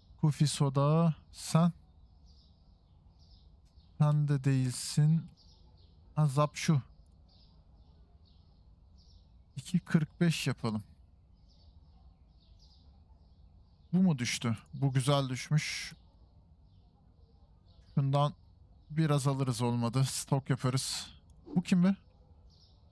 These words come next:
Boş kutu. Bir şey daha düşmüştü.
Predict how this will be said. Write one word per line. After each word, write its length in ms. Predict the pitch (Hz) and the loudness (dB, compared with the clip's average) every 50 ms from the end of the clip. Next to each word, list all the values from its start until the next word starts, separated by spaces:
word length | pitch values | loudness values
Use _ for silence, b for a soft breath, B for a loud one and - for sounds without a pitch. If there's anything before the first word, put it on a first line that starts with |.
| - - _ _ - - - - - - - - - - - - - - - - - - - | -20 -20 _ _ -20 -20 -20 -20 -20 -20 -20 -20 -20 -20 -20 -20 -20 -20 -20 -20 -20 -16 -6
Boş 240 | - 220 165 - - | -2 0 0 0 -2
kutu. 320 | - - - - 160 139 - - - - - - - - - - - - _ - - _ - - - - - - - - - - _ - - - - - _ _ - - - - - - - - - - - - - - - _ _ _ - - - - - - - - - - - _ - - - - - - - - - - - - - - - - - - - - - _ _ - - - _ - - - - | -6 -14 -6 -2 -2 -2 -2 -4 -8 -10 -10 -10 -10 -12 -20 -20 -20 -20 _ -20 -20 _ -20 -20 -20 -20 -20 -20 -20 -20 -20 -20 _ -20 -20 -20 -20 -20 _ _ -20 -20 -20 -20 -20 -20 -20 -20 -20 -20 -20 -20 -20 -20 -20 _ _ _ -20 -20 -20 -20 -20 -20 -20 -20 -20 -20 -20 _ -20 -20 -20 -20 -20 -20 -20 -20 -20 -20 -20 -20 -20 -20 -20 -20 -20 -20 -20 -20 -20 _ _ -20 -20 -20 _ -20 -10 -4 -2
Bir 80 | 185 | 0
şey 400 | 160 - - 151 147 151 147 143 | 0 0 0 0 0 -2 -2 -2
daha 280 | 151 139 131 135 139 123 | 0 0 2 2 0 0
düşmüştü. 800 | 120 113 - - 123 113 - - - - 147 151 160 160 147 | -4 -6 -6 -6 -6 -4 -4 -4 -2 0 2 2 2 2 0